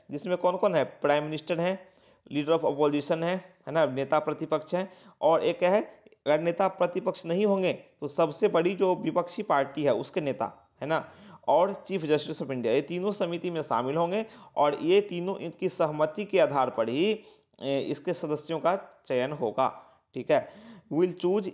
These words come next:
ई सी ई सी, है ना, मुख्य निर्वाचन आयुक्त या फिर जो चुनाव आयुक्त हैं उनकी जो नियुक्ति है, है ना, उस, वो जो होगी वो इन तीनों के आधार पे होगी। किन किन के? एक बार फिर से आप सुन लें,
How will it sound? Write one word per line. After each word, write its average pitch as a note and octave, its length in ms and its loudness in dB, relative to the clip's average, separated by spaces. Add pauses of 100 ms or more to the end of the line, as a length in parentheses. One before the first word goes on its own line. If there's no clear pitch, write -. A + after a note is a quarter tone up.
(100)
ई E3+ 180 -2
सी F3 440 -8
ई D#3 180 0
सी, C3 220 -6
है A2+ 160 -6
ना, E3 100 -2
मुख्य D#3+ 280 -4
निर्वाचन D3+ 440 0
आयुक्त D#3 340 0
या C#3 180 4
फिर C#3+ 260 -2
जो C3+ 160 -2
चुनाव C#3+ 380 0
आयुक्त D3+ 320 0
हैं D3+ 560 0
उनकी D#3 380 -6
जो D3 420 2
नियुक्ति C#3 520 -4
है, C3 200 4
है F#2+ 180 -10
ना, D3+ 220 2 (260)
उस, C#3+ 200 -10 (120)
वो C3+ 460 -6
जो D#3 120 0
होगी D3+ 280 2
वो F3+ 280 0
इन F3+ 140 -4 (120)
तीनों E3 300 -6
के E3+ 140 -2
आधार B2 380 2
पे B2 120 -6
होगी। A2+ 280 -2
किन C#3+ 220 -8
किन F3+ 200 -6
के? F#3+ 80 2
एक - 720 -4
बार C#3 140 4
फिर E3 180 -2
से F#3 120 2
आप F3+ 80 4
सुन F3+ 200 -8
लें, F#3+ 260 2